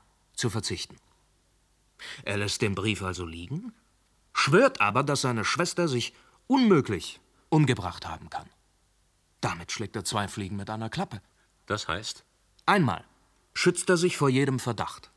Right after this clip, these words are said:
Speaker 1: Denn wenn er seine Schwester getötet hätte, würde er sich ja wohl hüten, eine Untersuchung ins Rollen zu bringen. Und dann, man weiß ja nie, gibt es zudem eine kleine Chance, die Versicherungssumme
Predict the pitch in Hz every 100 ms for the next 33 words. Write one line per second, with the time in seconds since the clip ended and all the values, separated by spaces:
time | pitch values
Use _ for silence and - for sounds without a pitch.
0 | _ _ _ _ _ - 113 113 110 101
1 | 104 98 113 113 110 107 - 117 127 139
2 | 143 175 - - _ _ _ - 107 104
3 | 104 107 104 123 135 110 92 92 117 117
4 | 202 127 90 - 87 76 113 110 76 -
5 | _ _ _ - - - 113 123 180 -
6 | - _ _ _ - - 87 82 82 82
7 | 92 95 165 127 _ _ _ _ _ -
8 | - - - 170 202 - 160 143 180 156
9 | 139 - - 170 285 302 247 - - 90
10 | 73 - - - _ _ _ _ 123 113
11 | 117 165 170 160 151 - 156 151